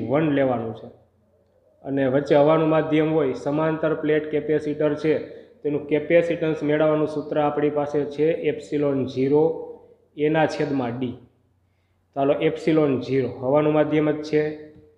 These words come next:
હવે એની એ એટલે પ્લેટનું ક્ષેત્રફળ, પ્લે-, પ્લેટનું ક્ષેત્રફળ અત્યારે કેટલું લેવાનું છે? અહીંયા એસ લેવાનું છે. જો અહીં એસ આપેલું છે, એટલે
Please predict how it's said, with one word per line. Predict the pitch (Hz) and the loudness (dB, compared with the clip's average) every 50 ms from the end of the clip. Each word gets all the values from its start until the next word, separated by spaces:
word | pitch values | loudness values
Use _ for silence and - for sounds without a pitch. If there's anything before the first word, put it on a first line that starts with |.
| _ _ _ _ _ _ _ | _ _ _ _ _ _ _
હવે | 131 143 151 156 | -4 -4 0 2
એની | 156 165 156 165 165 170 - 160 | 4 4 4 4 2 0 0 0
એ | 160 170 170 165 | 4 4 4 4
એટલે | 160 165 160 160 | 4 2 0 2
પ્લેટનું | 156 156 156 156 160 160 160 147 | 2 0 0 2 0 0 -2 -2
ક્ષેત્રફળ, | - 156 156 - 165 156 147 147 143 - | -2 -4 -4 -2 -2 0 0 0 0 0
પ્લે-, | 143 135 135 - - | -2 -4 -6 -6 -6
પ્લેટનું | - 143 151 147 151 156 151 | -4 -4 -4 -2 -2 -2 -2
ક્ષેત્રફળ | 147 151 147 147 147 151 143 143 143 | -2 -2 -4 -4 -4 -2 -2 -2 -2
અત્યારે | 143 - 151 143 143 139 | 0 0 0 0 0 -2
કેટલું | - - 190 185 170 | -4 -2 0 2 2
લેવાનું | 160 156 156 156 151 147 143 | 4 4 4 2 2 2 0
છે? | - 151 | 0 -2
અહીંયા | 143 143 143 143 143 143 - 165 160 160 | -2 0 -2 -4 -6 -8 -6 -2 -2 -2
એસ | 151 - - 135 | -2 -2 -4 -4
લેવાનું | 131 135 127 123 117 117 113 110 117 | -2 -2 -2 -2 -2 -4 -8 -10 -12
છે. | 117 110 - - _ _ _ _ _ _ - | -14 -18 -20 -20 _ _ _ _ _ _ -6
જો | 147 | -4
અહીં | 156 151 151 156 156 | -4 0 0 2 0
એસ | 143 - 147 | 0 0 -2
આપેલું | 131 - 127 120 120 117 110 | -4 -2 -2 -4 -4 -6 -8
છે, | - - 113 - - - - _ _ _ _ _ _ _ _ _ _ _ _ _ _ _ _ _ _ _ _ | -10 -14 -14 -16 -18 -20 -20 _ _ _ _ _ _ _ _ _ _ _ _ _ _ _ _ _ _ _ _
એટલે | 139 143 147 156 | -6 0 0 0